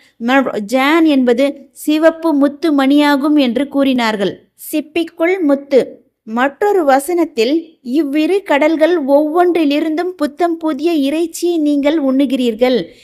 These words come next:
மேலும் நீங்கள் அணிவதற்கான ஆபரணங்களை எடுத்துக்கொள்கின்றீர்கள்" என்று அல்லாஹ் எடுத்துரைக்கின்றான். அத்தியாயம் முப்பத்தி ஐந்து, வசனம் பனிரெண்டு.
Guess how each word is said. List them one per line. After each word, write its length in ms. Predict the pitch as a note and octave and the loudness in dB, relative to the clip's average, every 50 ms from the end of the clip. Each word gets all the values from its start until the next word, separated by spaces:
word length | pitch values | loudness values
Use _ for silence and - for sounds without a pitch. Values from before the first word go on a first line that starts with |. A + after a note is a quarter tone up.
| _ _ | _ _
மேலும் 500 | _ A#3 B3+ C#4 D4+ E4+ F#4 F#4+ F#4+ F4+ | _ -2 0 0 2 2 2 0 0 0
நீங்கள் 400 | D#4+ D4+ D#4 D4+ D4 C#4+ D4+ E4 | 0 0 2 2 2 2 2 2
அணிவதற்கான 800 | D#4+ C#4+ C4 C4 D4 D4+ D4+ C#4+ C#4+ C#4 D4 - C#4+ C#4 C#4+ D#4 D4 | 2 0 0 0 0 -2 0 0 0 0 0 -2 -2 0 2 0 0
ஆபரணங்களை 840 | B3+ A#3+ B3 C4 D4 D4+ D#4 D4+ D4+ D4 C#4+ C#4 C4+ C4+ C#4 D4 | 0 -2 -2 -2 0 2 2 2 4 2 2 2 2 0 0 0
எடுத்துக்கொள்கின்றீர்கள்" 1200 | C4 C4+ C4 C4+ C4+ C4+ D4+ C#4+ C#4+ C#4+ C4 C4 B3+ A#3 C4+ B3+ B3 C4 B3+ A#3 B3 C4 C4 A#3+ F#3 - - _ _ | 2 2 0 0 0 -4 -6 -4 2 2 2 2 2 0 0 0 2 0 0 2 2 2 2 2 -2 -4 -10 _ _
என்று 300 | _ G#3+ B3 B3 A#3 C4 | _ -2 -2 0 2 0
அல்லாஹ் 560 | B3+ - - A#3 B3+ B3 B3 C4 C4 D#4+ D#4+ | 0 0 -2 -2 -2 0 2 2 4 4 4
எடுத்துரைக்கின்றான். 920 | D4 B3+ B3+ C#4+ C#4+ - C#4 B3+ B3 B3 B3+ B3 A#3+ A3+ G#3 A3 G#3+ G3+ F#3 - - _ _ _ _ | 4 2 2 0 -2 -2 0 0 0 0 -2 -4 -6 -4 -2 -2 -2 -2 -4 -6 -10 _ _ _ _
அத்தியாயம் 840 | _ - G#3 A3+ G#3+ G#3 B3+ D4 C#4+ C#4+ C#4+ C#4+ D4 D#4+ E4+ F#4+ E4 | _ -4 -4 -4 -4 -2 0 2 2 2 2 2 2 0 0 -2 -2
முப்பத்தி 500 | A#3+ A#3+ A#3+ - - D4 C#4+ D4 - C4+ | -4 -6 -6 0 0 0 0 0 -4 -2
ஐந்து, 300 | B3+ B3+ C4 C4 C4+ D#4+ | -2 0 -2 -2 0 0
வசனம் 460 | C#4+ C4 A#3+ B3 D#4 C4+ B3+ C#4 D#4 | 0 0 0 0 0 0 0 0 0
பனிரெண்டு. 580 | D4 C4 A#3 A#3+ A#3+ B3 B3+ A#3+ A#3 G#3 G3 | 0 0 -2 0 0 0 0 0 0 0 -2